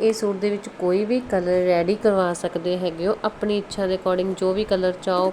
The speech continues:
ਕਿਸੇ ਵੀ ਫੈਬਰਿਕ 'ਤੇ ਇਹ ਵਾਲਾ ਡਿਜ਼ਾਈਨ ਤੁਸੀਂ ਰੈਡੀ ਕਰਵਾ ਸਕਦੇ ਹੈਗੇ ਹੋ।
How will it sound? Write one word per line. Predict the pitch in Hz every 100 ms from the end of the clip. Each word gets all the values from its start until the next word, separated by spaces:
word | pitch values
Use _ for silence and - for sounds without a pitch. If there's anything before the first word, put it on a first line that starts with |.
| -
ਕਿਸੇ | 208 220
ਵੀ | 220
ਫੈਬਰਿਕ | 220 190 160 180 -
'ਤੇ | 196 190
ਇਹ |
ਵਾਲਾ | 185 190
ਡਿਜ਼ਾਈਨ | 180 175 170 170
ਤੁਸੀਂ | 175 175 - 190 208 - - - - 190
ਰੈਡੀ | 185 180
ਕਰਵਾ | 190 214 190 175
ਸਕਦੇ | 165 170 170 175 170
ਹੈਗੇ | 170 160 - 175
ਹੋ। | 185